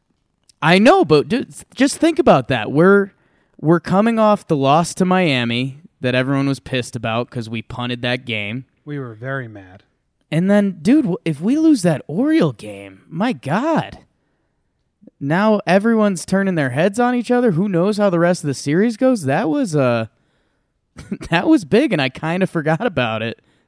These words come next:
Speaker 1: till about twenty minutes ago.
Speaker 2: That, that felt like a good game. I mean, and then Britton giving up the home run made Voigt's even more worthwhile at the end there.
Speaker 1: Yeah.
Speaker 2: Just felt fun. I'm, we're gonna get into individual stuff in awards, and it's kinda like we have so much to go.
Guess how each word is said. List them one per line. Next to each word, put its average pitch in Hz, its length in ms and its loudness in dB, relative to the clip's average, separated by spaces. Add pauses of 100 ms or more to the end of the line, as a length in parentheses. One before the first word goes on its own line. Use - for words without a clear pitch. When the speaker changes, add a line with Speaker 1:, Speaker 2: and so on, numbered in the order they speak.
Speaker 1:
till 135 160 -2
about 131 300 0
twenty 151 260 -2
minutes 156 320 -4
ago. 98 280 -16 (1400)
Speaker 2:
That, 180 320 -4
that 185 260 -8
felt 240 200 -6
like 208 180 -6
a 165 60 -6
good 139 240 -6
game. 113 320 -14
I 156 80 -6
mean, 165 360 -4 (720)
and 143 200 -8
then 156 100 -6
Britton 175 320 -6
giving 156 240 -6
up 147 100 -6
the 131 100 -8
home 143 240 -4
run 147 280 -4
made 123 300 -10
Voigt's 151 420 -4
even 120 300 -10
more 156 540 -2
worthwhile 139 720 -6
at 117 120 -12
the 104 140 -16
end 143 280 -6
there. 143 400 -4
Speaker 1:
Yeah. 123 380 -2
Speaker 2:
Just 120 160 -10
felt 135 240 -12
fun. 151 560 -2
I'm, 139 200 -10
we're 151 220 -2
gonna 147 160 -6
get 151 320 -8
into 143 240 -8
individual 131 640 -10
stuff 131 320 -14
in 120 240 -12
awards, 120 480 -10
and 117 140 -14
it's 113 160 -18
kinda 123 200 -12
like 110 140 -14
we 107 80 -20
have 101 140 -20
so 113 180 -16
much 113 220 -18
to - 80 -18
go. 147 280 -8